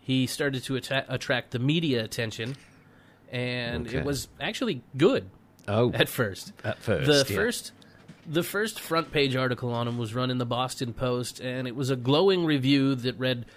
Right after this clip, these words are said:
Speaker 1: "Double the money within three months, fifty percent interest paid in forty-five days," which
Speaker 2: <laughs>
Speaker 1: I, I don't know. I, I might have fallen for that if it's like, "Oh, well, I mean, it's the,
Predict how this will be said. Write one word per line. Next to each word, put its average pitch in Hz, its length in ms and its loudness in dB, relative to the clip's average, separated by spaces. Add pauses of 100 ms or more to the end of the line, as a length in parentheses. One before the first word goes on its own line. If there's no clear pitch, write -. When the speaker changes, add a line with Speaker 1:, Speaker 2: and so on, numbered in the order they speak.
(200)
Speaker 1:
"Double 175 300 6
the 185 100 4
money 170 300 2
within 139 340 4
three 131 240 4
months, 120 300 0
fifty 170 500 -2
percent 143 640 -4
interest 160 600 0
paid 135 260 -2
in 127 140 0
forty-five 123 640 2
days," 107 380 -4 (420)
which 131 460 -2
Speaker 2:
<laughs> - 1000 -14
Speaker 1:
I, 123 220 -4
I 156 120 6
don't 202 120 6
know. 208 120 6
I, 139 300 4
I 202 60 10
might 165 180 4
have 107 80 0
fallen 226 320 2
for 117 200 -4
that 135 340 -2
if 135 360 -6 (160)
it's 143 200 -4
like, 160 180 -6
"Oh, 277 160 0
well, 139 460 0
I - 160 -16
mean, 180 220 0
it's 180 180 -2
the, 185 240 -4